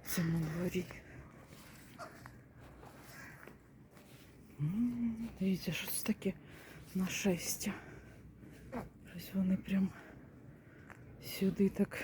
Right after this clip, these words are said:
їх так багато. Дивіться, скільки. Я навіть не можу порахувати, що це вони собі так риють пісочницю.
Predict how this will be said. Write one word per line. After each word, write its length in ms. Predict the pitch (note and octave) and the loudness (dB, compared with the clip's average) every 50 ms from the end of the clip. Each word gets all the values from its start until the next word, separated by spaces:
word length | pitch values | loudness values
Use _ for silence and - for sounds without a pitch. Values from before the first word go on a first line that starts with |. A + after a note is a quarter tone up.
| - - - - - - | -6 -6 -8 -10 -6 2
їх 180 | - F#3 - - | 2 2 2 4
так 180 | - - G3 - - - | 2 2 2 2 2 2
багато. 520 | F#3+ F3+ E3+ D#3 D#3 E3 G3+ - - C#4+ C4 - - - - - - - - - - - - - - - - - - - - - - - - | 2 4 6 6 6 6 4 4 4 2 2 2 -4 -16 -18 -18 -18 -18 -18 -18 -18 -18 -18 -18 -18 -20 -20 -20 -20 -20 -20 -20 -18 -6 -2
Дивіться, 540 | D#3 D3+ D3 C#3 D3+ E3 G3+ A3+ - - D3 | 0 0 2 2 2 2 2 0 -2 -4 -6
скільки. 440 | - - - - - - C#3 - - - - - - - - - - - - - - - - - - - - - - - - | -6 -8 -10 -10 -6 -4 -4 -4 -6 -10 -14 -16 -16 -16 -16 -16 -18 -18 -18 -18 -18 -16 -16 -18 -18 -18 -18 -18 -16 -4 2
Я 60 | E3+ | 4
навіть 320 | D#3+ E3 F3 F3+ F3+ - - | 6 6 6 6 4 4 2
не 60 | F3+ | 4
можу 240 | F3 F3+ F#3+ F3+ F3+ | 6 6 6 6 6
порахувати, 680 | - F#3+ F#3 F#3 - - G#3 G3+ F#3+ F3+ F#3+ - - - - - - - - - - - - - - - - - - - - - - - - - - - - - - - | 4 4 4 4 6 6 8 8 10 8 8 6 0 -8 -10 -12 -12 -12 -14 -16 -16 -16 -16 -16 -18 -18 -18 -16 -16 -14 -14 -14 -16 -16 -18 -18 -18 -18 -18 -18 -14 -12
що 160 | - - - | -8 -6 -6
це 180 | - - - E3+ | -2 2 4 6
вони 300 | E3 E3 E3 D#3+ F3 E3 | 6 8 8 8 6 4
собі 300 | - - F3 D#3+ D#3+ D#3 | 4 4 4 4 4 4
так 220 | F3 E3+ - - - - - - - - - - - - - - - - - - - - - - - - - - - - - | 4 2 0 -2 -8 -10 -10 -12 -14 -14 -16 -18 -18 -18 -18 -18 -16 -16 -16 -14 -14 -14 -14 -14 -14 -16 -16 -16 -16 -2 0
риють 500 | E3 D3 D#3 F#3 G#3 A3 A3+ G3+ - - | 4 8 10 12 12 12 12 12 12 8
пісочницю. 1080 | - G3+ G3 - - G#3 A#3+ B3+ C4+ - - - - A3 A3 - - - - G#3+ A3+ B3+ | 4 4 6 8 8 8 10 10 8 8 6 6 8 8 8 8 8 6 10 12 12 12